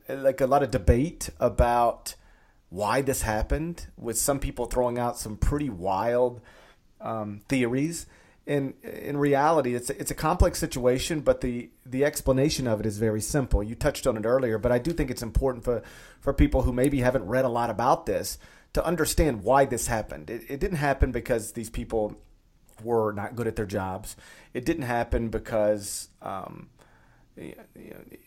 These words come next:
E S P N wasn't doing good work in, in, in a variety of ways. Uh, this is all rooted in cord cutting. Uh, E S P N is on the hook now for, I believe it's roughly eight billion dollars a year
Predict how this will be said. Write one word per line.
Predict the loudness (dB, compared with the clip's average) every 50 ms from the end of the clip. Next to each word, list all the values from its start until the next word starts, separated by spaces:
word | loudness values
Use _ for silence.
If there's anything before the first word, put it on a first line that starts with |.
| -20 -18
E | -16 -14 -14 -14 -4 2 4 4
S | 4 6
P | 6 8 8 8
N | 6 2 2
wasn't | 2 2 2 2 0 -4 -8 -8 -6
doing | -2 0 0 0 0 -2 -2
good | -4 -4 -2
work | 0 0 0 0 0 -4 -10 -16 -20 -20 -20 _ _ _ _
in, | -12 -10 -10 -8
in, | -6 -6 -6 -6 -6 -8 -10
in | -12 -10 -10
a | -6
variety | -4 0 0 2 2 2 2 0
of | 0 2
ways. | 4 4 4 4 2 -2 -8 -14 -20 -20 -20 -20 _ _
Uh, | -6 -4
this | -2 -2 -2 -2
is | 2 4
all | 6 6 6 6
rooted | 4 2 2 2 2 2
in | 2 0 0 0 -2 -4 -8 -10 -14 -20 -20 -20 _ _ _ _ _
cord | 0 2 2 2 2
cutting. | 0 -2 -2 -4 -6 -12 -16 -20 _ _ -20 -20 -20 -20 -20 _ -10 -6
Uh, | -4 -2 -2 -2 -4 -6 -8 -8
E | -2 0 2
S | 2 2
P | 2 2 2
N | 2 2
is | 0 2
on | 2 0 2 2
the | 2 0
hook | 2 0 0 -2 -2 -6
now | -8 -6 -6 -6 -8 -10 -16 -20 -20 _ _
for, | 2 4 4 6
I | 6 4
believe | 6 4 4 4 2 -2 -2 -4 -4
it's | -6 -2 0
roughly | 0 0 2 0 -2 -4 -4
eight | -6 -6 -6 -6 -2 0
billion | 2 2 2 2 0 -2 0
dollars | 2 2 2 2 0 -2 -4 -6
a | -6
year | -6 -4 -4 -4 -4 -6 -10